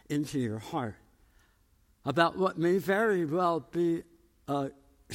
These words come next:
good thing that you make a God thing and it becomes an idolatrous bad thing. We have a window into her heart when she says,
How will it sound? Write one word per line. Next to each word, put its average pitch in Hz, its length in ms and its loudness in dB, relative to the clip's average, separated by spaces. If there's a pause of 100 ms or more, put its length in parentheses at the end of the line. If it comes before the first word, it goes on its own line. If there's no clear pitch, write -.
(100)
good 170 260 2
thing 196 400 -4 (760)
that 139 240 -6
you 147 160 0
make 151 320 0 (560)
a 127 160 -4 (180)
God 151 360 2
thing 101 420 -8 (720)
and 123 160 -4
it 123 100 -8
becomes 113 600 -6 (240)
an 110 140 -6
idolatrous 101 1080 -8 (540)
bad 101 320 -8
thing. - 180 -20 (3250)
We - 80 -10
have 139 140 -2
a 143 80 4
window 190 540 6
into 147 240 -2
her 135 160 -8
heart 175 380 4 (720)
when 120 140 -6
she 110 180 -12
says, 107 340 -8